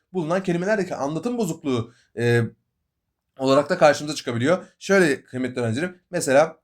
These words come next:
basmak ve çiğnemek birbirine yakın anlamlı. Ancak biz bunları cümle içerisinde birbirinin yerine kullanmaya çalışırsak işte o zaman anlatım bozukluğu da ortaya çıkar. Yani yakın anlamlı sözcüklere de dikkat etmemiz gerekiyor. İstemek ve dilemek, işte usanmak ve sıkılmak, uğraşmak ve didinmek gibi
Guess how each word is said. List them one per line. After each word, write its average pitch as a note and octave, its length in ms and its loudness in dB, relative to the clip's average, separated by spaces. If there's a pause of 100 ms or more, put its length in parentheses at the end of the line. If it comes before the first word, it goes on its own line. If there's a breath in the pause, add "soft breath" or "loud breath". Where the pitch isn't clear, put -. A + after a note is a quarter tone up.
basmak D3+ 400 0
ve F3 60 -4
çiğnemek F3 600 -4
birbirine E3 320 0
yakın C3 280 2
anlamlı. E3 600 0 (100)
Ancak F#3+ 320 -2
biz E3+ 140 -8
bunları F3+ 220 -2
cümle D3 200 -4
içerisinde E3 420 -2
birbirinin E3 240 0
yerine D#3 280 0
kullanmaya D3 360 -2
çalışırsak C#3+ 540 -2 (180 soft breath)
işte D3 200 -6
o F#3+ 140 2
zaman F3+ 200 2
anlatım F3+ 340 0
bozukluğu D#3 280 -6
da C#3 40 0
ortaya A#2 220 -4
çıkar. - 280 -2 (180 loud breath)
Yani C3 160 0
yakın D#3+ 200 2
anlamlı E3 240 -2
sözcüklere D#3+ 420 -4
de F#3 80 -4
dikkat E3 260 -6
etmemiz G3 280 -4 (200)
gerekiyor. D#3+ 460 4 (100)
İstemek G3+ 400 -2
ve F3+ 100 2
dilemek, D3+ 380 0 (140 loud breath)
işte B2+ 160 -6
usanmak G3 420 2
ve F#3 60 -4
sıkılmak, B2+ 500 -2
uğraşmak F3+ 500 -2
ve D#3+ 100 -8
didinmek F3+ 400 -4
gibi C#3+ 240 -6